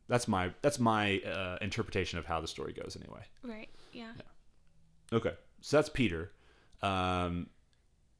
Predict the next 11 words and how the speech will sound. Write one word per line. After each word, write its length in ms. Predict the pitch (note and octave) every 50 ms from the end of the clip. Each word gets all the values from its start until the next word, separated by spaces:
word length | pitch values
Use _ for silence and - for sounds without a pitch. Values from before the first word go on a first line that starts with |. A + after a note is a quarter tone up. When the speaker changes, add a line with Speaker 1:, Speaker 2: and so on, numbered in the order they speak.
| _
Speaker 1:
let's 120 | A#2 A#2 -
move 140 | D#3 C#3 C#3
on 120 | C3 A#2
to 60 | G#2+
Judas, 580 | F2+ F#2 F#2+ F#2+ F2 - - - - - - C3 - - _ _ - - _ _ - _ _ _ - -
uh, 300 | F#2+ E2+ E2+ E2+ E2+ E2+
the 100 | F2+ F#2
one 280 | F2+ F#2+ F2+ F#2 F#2
that, 200 | F2+ F2+ F2 E2+ - - _ _ -
you 120 | - F#2
know, 160 | D#2+ D#2 D#2